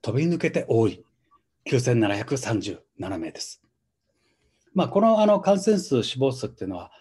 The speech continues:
あの、画面の右下にちっちゃく出ましたけどね、えー、Googleでコロナ感染数って調べれば出てきます。ですから皆さん、ご自分で中国、台湾、韓国、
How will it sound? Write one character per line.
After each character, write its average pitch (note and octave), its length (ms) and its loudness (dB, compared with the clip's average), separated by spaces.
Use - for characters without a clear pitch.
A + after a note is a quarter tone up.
あ G2 100 -10
の、 F#2 260 -10
画 A#2+ 100 2
面 G#2+ 220 2
の G#2+ 220 0
右 A#2 200 2
下 A2+ 200 -4
に G2+ 100 -4
ち - 100 -10
っ - 40 -20
ち - 60 -10
ゃ A2+ 60 -2
く G#2+ 100 -6
出 F#2+ 80 -6
ま F#2 120 -4
し - 80 -10
た - 80 -12
け - 100 -12
ど - 100 -16
ね、 A#2+ 240 -6
え F#2+ 320 -14
ー、 - 0 -
Google G#2+ 440 0
で G2+ 280 -4
コ - 120 -6
ロ G#2 80 -2
ナ G2+ 120 -4
感 G2 220 -8
染 G2+ 180 -8
数 F3+ 200 -6
っ - 20 -4
て F3+ 140 -14
調 F#2 200 -8
べ F2+ 120 -12
れ F#2 80 -12
ば - 120 -16
出 A2 120 -8
て - 100 -12
き - 140 -14
ま - 100 -14
す。 - 200 -20
で - 80 -8
す - 120 -12
か A2 60 -8
ら F#2+ 80 -8
皆 F#2 120 -8
さ F#2 120 -10
ん、 F#2+ 80 -8
ご G2 80 -8
自 G2 160 -10
分 G2 220 -12
で G#2 120 -8
中 - 280 -6
国、 F2 120 -10
台 F#2+ 220 -8
湾、 F2 180 -8
韓 - 160 -8
国、 - 240 -14